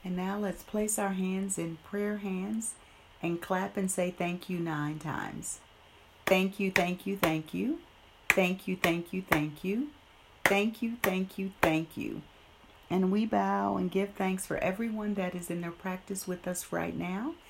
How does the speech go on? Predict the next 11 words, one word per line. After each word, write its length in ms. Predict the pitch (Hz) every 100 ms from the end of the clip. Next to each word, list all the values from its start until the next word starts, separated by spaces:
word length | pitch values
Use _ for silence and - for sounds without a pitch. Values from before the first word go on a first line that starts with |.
| - - - 190
The 60 |
card 360 | 190 190 185 185
for 140 | 185
the 160 | 170 165
day 460 | 165 180 226 277 294 - - - -
is, 360 | 180 180 190 190 -
"I 140 | 160
freely 600 | 156 - 208 233 226 185
express 600 | - - - 202 240 -
who 160 | 202 180
I 160 | 185